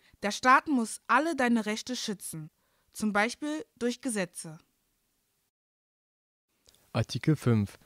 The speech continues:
Speaker 2: Deine Familie und alle Personen, die für dich verantwortlich sind, haben das Recht und die Pflicht, dich beim Ausleben und Durchsetzen deiner Rechte zu unterstützen.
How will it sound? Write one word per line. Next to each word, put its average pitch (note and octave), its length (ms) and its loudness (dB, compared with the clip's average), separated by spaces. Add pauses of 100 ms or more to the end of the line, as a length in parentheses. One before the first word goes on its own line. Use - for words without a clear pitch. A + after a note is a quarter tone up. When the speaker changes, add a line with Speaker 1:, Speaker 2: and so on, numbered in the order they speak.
(320)
Speaker 2:
Deine A#2 200 6
Familie C#3+ 640 4
und A#2 240 2
alle D3 200 6
Personen, B2 520 2
die A2+ 100 -4
für - 140 -8
dich A2+ 200 -2
verantwortlich C3 580 0
sind, D3 440 -2
haben A#2 200 2
das - 260 -2
Recht B2 220 2
und A#2 160 2
die G#2 80 0
Pflicht, - 460 -2 (280)
dich D#3 160 -2
beim A#2 160 4
Ausleben C3+ 540 2
und A2+ 180 -2
Durchsetzen C#3 500 0
deiner G#2+ 280 2
Rechte A#2+ 340 0
zu - 160 -2
unterstützen. G#2+ 720 -2